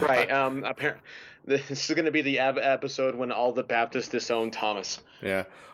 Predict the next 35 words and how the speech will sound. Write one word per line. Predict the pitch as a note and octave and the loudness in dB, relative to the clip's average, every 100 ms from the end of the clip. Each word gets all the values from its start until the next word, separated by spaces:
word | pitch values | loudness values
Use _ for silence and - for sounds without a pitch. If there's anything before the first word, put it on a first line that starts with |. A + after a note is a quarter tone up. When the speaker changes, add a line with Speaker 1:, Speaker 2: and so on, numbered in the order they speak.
| - | 2
Speaker 2:
Well, | G#2+ | 4
I'm | G2 A#2+ C#3 | 6 4 6
already, | C3+ B2+ A#2+ A2+ | 6 6 4 2
I | |
mean, | A#2 D3 A2 | 2 2 4
I'm | A#2+ | 4
al-, | D3+ C3+ A2+ | 6 4 4
like | A#2 | 2
I | |
said | A2+ A#2+ | 2 2
earlier | A2 A2+ G#2 | 6 6 6
in | F#2+ | 2
the | |
show, | F2+ G#2+ | 2 2
I'm | G2 | 4
already | C3 A2 G#2 | 4 4 0
bleeding | F#2 G2 G2+ F2 | 0 0 0 0
followers. | F#2+ E2 F#2+ A2+ A#2 - - | 0 2 2 2 0 -2 0
So | A2 | 0
at | F#2 | 2
this | A#2 - | 0 -2
point, | - G2+ G2+ | 0 0 2
it's | F#2 | 2
like | G#2 F#2 | 0 0
whatever's | G#2 G2+ G#2 G2 | 0 2 4 2
left | F2+ F#2 F#2+ | 2 0 2
on | G2+ | -2
my | F2+ F2 | 0 -2
Instagram | F#2+ - G2+ G2 | -2 -2 -2 0
page | G2 F#2+ | 0 0
will | F#2 | -2
be | E2 | -4
completely | E2+ E2 - A2+ F#2 | -6 0 2 4 2
gone, | D#2+ E2+ F2+ - - - - - - | 2 0 -2 -6 -18 -20 -20 -20 -4
and | F#2 F#2 F#2 F#2+ | 0 2 2 0